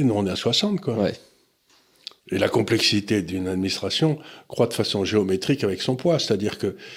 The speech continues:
Speaker 1: si elle est double, la complexité, c'est pas deux fois plus complexe,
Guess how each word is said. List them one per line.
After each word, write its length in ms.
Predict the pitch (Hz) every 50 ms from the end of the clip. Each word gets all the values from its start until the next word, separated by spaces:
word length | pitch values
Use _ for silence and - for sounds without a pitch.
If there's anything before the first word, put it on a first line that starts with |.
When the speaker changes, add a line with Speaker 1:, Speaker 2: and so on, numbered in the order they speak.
| - - - _ -
Speaker 1:
si 240 | - - - 120
elle 260 | 110 104 95 90 87 95
est 100 | 95 90 87 90
double, 460 | 107 143 196 185 156 147 110 - - -
la 200 | 101 95 101 101
complexité, 720 | - 107 92 - 101 98 - - - 104 - - 117 104
c'est 280 | 92 - - - 98 90
pas 480 | - - - 90 87 80 78 - - 78 - -
deux 120 | 101 95
fois 180 | - 107 98 -
plus 120 | - 92
complexe, 640 | - 101 104 - 170 196 190 196 - - - -